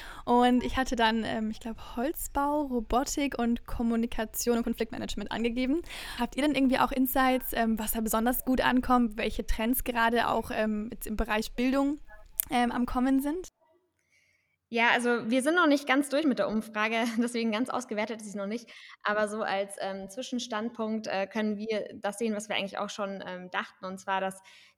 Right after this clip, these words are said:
Speaker 2: die ganzen, ja, die Leute, die abgestimmt haben, einfach super interessiert sind an den, ähm, neuen Technologien. Weil man hört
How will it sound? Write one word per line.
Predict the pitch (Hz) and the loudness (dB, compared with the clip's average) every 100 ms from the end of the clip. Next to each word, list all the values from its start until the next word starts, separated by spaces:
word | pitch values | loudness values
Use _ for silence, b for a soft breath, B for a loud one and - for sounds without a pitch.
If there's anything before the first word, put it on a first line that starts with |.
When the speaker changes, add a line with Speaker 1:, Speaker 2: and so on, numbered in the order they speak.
| _ - | _ -12
Speaker 2:
die | 190 | -4
ganzen, | 196 233 214 202 196 - | -4 -4 -6 -6 -8 -8
ja, | 185 185 180 | -6 -4 -6
die | 190 | -6
Leute, | 190 190 208 | -2 -2 -2
die | 185 | -8
abgestimmt | 196 - 220 | -8 -6 -4
haben, | 220 202 | -4 -4
einfach | 190 196 | -6 -8
super | - 233 226 | -10 -6 -4
interessiert | 202 202 - 233 | -4 -6 -6 -4
sind | 220 | -4
an | 185 190 | -2 -2
den, | 190 185 180 | -2 -2 -4
ähm, | 180 180 | -6 -4
neuen | 180 190 | -4 -4
Technologien. | 196 190 190 180 175 190 180 180 B B B | -4 -6 -6 -6 -6 -8 -8 -10 B B B
Weil | 190 202 208 214 202 | 2 4 4 2 0
man | 208 208 | 0 0
hört | 233 | 0